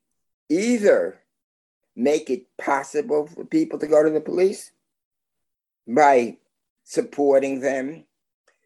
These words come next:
not saying, "We're gonna not let the person who was victimized ever get a shidduch," or even their sisters and brothers.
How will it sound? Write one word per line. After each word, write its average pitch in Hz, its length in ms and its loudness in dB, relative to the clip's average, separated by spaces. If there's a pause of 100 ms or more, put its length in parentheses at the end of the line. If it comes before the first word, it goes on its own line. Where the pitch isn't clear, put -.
(460)
not 139 480 0 (420)
saying, 127 760 -6
"We're 110 120 -10
gonna 117 200 -4 (120)
not 139 480 2 (160)
let 131 320 -2 (320)
the 107 140 -14
person 135 340 -4
who 131 100 -2
was 120 160 -4
victimized 117 580 -4
ever 120 200 0
get 117 180 0
a 110 40 -4
shidduch," 143 500 -2 (260)
or 143 180 2
even 175 260 2
their 120 520 0 (260)
sisters 135 520 -6
and 110 160 -2
brothers. 127 680 2